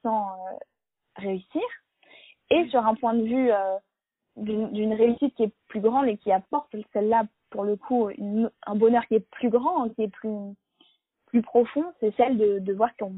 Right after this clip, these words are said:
peut apporter profondément du changement et qu'il y a du sens, qu'il y a des valeurs, euh, qui sont chères à notre cœur, tout simplement. Et je pense qu'on est en train de, de, de créer une nouvelle forme de, de, de réussite aujourd'hui qui est beaucoup plus,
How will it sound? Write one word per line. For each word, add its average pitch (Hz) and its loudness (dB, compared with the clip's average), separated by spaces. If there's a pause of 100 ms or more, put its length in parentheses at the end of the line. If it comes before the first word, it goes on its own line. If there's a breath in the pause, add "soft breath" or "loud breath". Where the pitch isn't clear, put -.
(140)
peut 285 -2
apporter 240 -4
profondément 208 -8
du 202 -10
changement 208 -4 (280 loud breath)
et 208 -4
qu'il 214 -2
y 214 0
a 202 2
du 196 -4
sens, 262 -2 (100)
qu'il 220 0
y 202 -2
a 196 -6
des 185 -6
valeurs, 214 0 (400)
euh, 190 -12
qui 196 -14
sont 208 -8
chères 208 -8
à - -8
notre 202 -8
cœur, - -6
tout 226 -6
simplement. 208 -12
Et - -6
je - -16
pense 226 -2
qu'on 208 -2
est 196 -6
en 202 -4
train 233 -4
de, 202 -2 (760 soft breath)
de, 202 -2
de 202 -2
créer 247 2
une 226 4
nouvelle 233 4
forme 226 -6
de, 190 -6 (760)
de, 202 -10
de 196 -8
réussite 214 -4
aujourd'hui 208 -2
qui 214 -8
est 196 -6
beaucoup 196 -8
plus, 208 -14